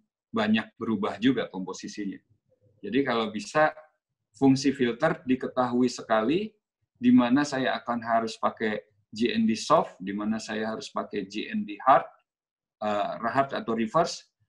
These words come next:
di mana saya medium itu di tengah-tengahnya. Yang penting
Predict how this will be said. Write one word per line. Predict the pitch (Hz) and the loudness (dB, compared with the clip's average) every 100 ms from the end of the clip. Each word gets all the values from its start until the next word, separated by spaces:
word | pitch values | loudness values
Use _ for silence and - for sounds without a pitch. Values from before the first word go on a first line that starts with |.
| _ _ | _ _
di | 107 | -8
mana | 104 107 120 135 | -4 0 2 0
saya | 135 98 101 104 - _ _ _ _ | -2 -6 -6 -6 -8 _ _ _ _
medium | 117 127 127 143 135 | 0 4 6 6 6
itu | 131 | 4
di | 135 | -2
tengah-tengahnya. | 113 101 - 101 92 90 - - - _ | -2 -4 -6 -8 -8 -12 -14 -16 -16 _
Yang | 123 127 | 0 2
penting | 135 156 | 2 0